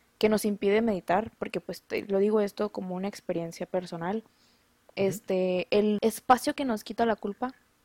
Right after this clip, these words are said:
Speaker 1: que nos impide llenarlo de cosas positivas, que a fin de cuentas sí, es la naturaleza del ser humano. Hay muchísimas posturas que te dicen, es que según esta persona, la naturaleza del ser humano es ser maligna, es ser malvada,
Speaker 2: Sí.
Speaker 1: es ser esto.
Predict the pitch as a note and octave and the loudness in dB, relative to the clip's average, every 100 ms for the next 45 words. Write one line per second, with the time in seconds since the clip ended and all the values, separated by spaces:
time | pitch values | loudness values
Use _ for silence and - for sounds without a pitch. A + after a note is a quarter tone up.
0 | _ _ _ _ _ _ _ _ - A3+ | _ _ _ _ _ _ _ _ -4 0
1 | A3+ G#3+ G#3+ - A3 A3+ A#3+ G#3+ G3+ G#3+ | 0 0 -4 -2 2 4 4 2 2 0
2 | G#3 G3+ E3+ - G3 F#3+ - - - - | -2 -8 -10 -12 -14 -14 -12 -12 -8 -4
3 | G#3+ A3 A3 A#3 A#3 A#3 A3+ G3+ - _ | -2 -2 -2 -4 -4 -6 -6 -14 -16 _
4 | _ _ _ _ _ _ A#3+ B3+ B3 A#3 | _ _ _ _ _ _ 6 6 6 2
5 | G#3+ G3+ G#3 G3+ F#3+ F3+ F#3 D#3+ - C#4 | 0 0 -2 -4 -6 -8 -10 -4 0 0
6 | C4 C4+ A#3 D#4 C4+ G3 - - - - | 0 -4 -4 -4 -4 -6 -8 -14 -12 -14
7 | - - G3+ G3+ F3+ E3+ _ - _ _ | -14 -8 -6 -4 -6 -10 _ -20 _ _
8 | _ - - A#3 B3 A#3 A#3+ B3 A#3 G#3 | _ -20 -10 -4 -2 0 0 0 -2 -6
9 | - - G3+ F#3+ F#3+ G3+ G3 F#3 F#3 G3+ | -8 -8 -6 -6 -4 -2 -2 -2 -2 -2
10 | G#3+ A3 A3+ G#3+ G3+ G3+ G3 F#3+ G3 G3+ | -2 -4 -4 -4 -4 -4 -4 -2 -2 -2
11 | F#3+ E3+ F3 E3+ - - F#3+ F#3 F3+ F3 | -6 -10 -10 -12 -10 -4 -2 -2 -4 -2
12 | F3 F3+ - - - G3 F#3 F#3 - - | -2 -2 -4 -10 -10 -8 -6 -8 -12 -16